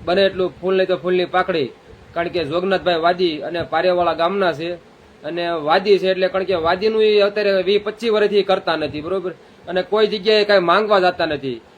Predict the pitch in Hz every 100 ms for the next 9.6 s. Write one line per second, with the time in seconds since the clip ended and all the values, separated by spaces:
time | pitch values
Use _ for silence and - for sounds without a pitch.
0 | - - - 165 180 185 180 196 202 190
1 | 151 185 175 147 147 160 190 180 139 170
2 | 151 170 208 208 208 175 156 165 175 170
3 | 170 - - - - 175 175 175 180 170
4 | 180 185 170 175 180 196 175 147 131 -
5 | - 170 180 180 208 214 196 202 196 190
6 | 190 185 175 185 185 175 170 208 214 185
7 | 156 123 - - - 156 190 190 180 180
8 | 185 175 165 185 190 185 165 180 180 180
9 | 196 180 170 170 165 175